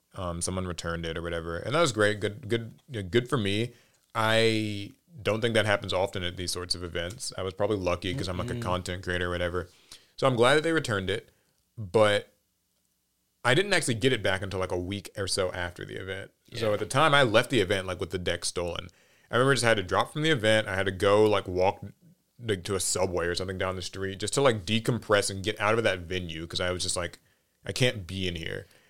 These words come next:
Speaker 2: I couldn't believe when you told me your deck was stolen 'cause I was just chilling. Paul was in the event. I was just relaxing. Uh,
Speaker 1: Mm-hmm.
Speaker 2: and then Paul was just like, "My deck got stolen." And I thought it was a joke.
Speaker 1: Yeah, it was awful.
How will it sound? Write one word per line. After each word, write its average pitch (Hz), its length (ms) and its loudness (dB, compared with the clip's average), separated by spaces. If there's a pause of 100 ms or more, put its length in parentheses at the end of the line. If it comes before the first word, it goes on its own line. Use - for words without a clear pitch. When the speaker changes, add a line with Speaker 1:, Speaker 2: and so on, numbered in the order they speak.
(140)
Speaker 2:
I - 40 -10
couldn't 139 260 -4
believe 131 480 -4
when 123 100 -6
you 123 100 -6
told 120 280 0
me 113 100 -8
your 113 80 -6
deck 117 260 -8
was 120 100 -4
stolen 120 280 -4
'cause - 80 0
I 208 100 10
was 226 100 8
just 147 220 4
chilling. 160 380 6 (500)
Paul 160 220 8
was 160 140 8
in 156 80 4
the 156 120 6
event. 151 460 4
I 135 140 0
was 139 140 6
just 120 120 -2
relaxing. 135 920 0
Uh, - 240 -12
Speaker 1:
Mm-hmm. 101 380 -4
Speaker 2:
and 139 100 4
then 151 280 2 (200)
Paul 151 260 8
was 147 120 2
just 143 180 2
like, 135 320 4 (360)
"My 165 100 2
deck 190 300 6
got 135 200 4
stolen." 107 500 -4 (120)
And 143 100 0
I 196 60 6
thought 180 180 6
it 147 40 6
was 127 100 0
a 113 40 -4
joke. 110 500 4 (440)
Speaker 1:
Yeah, 147 140 6
it - 20 10
was 175 100 8
awful. 117 400 4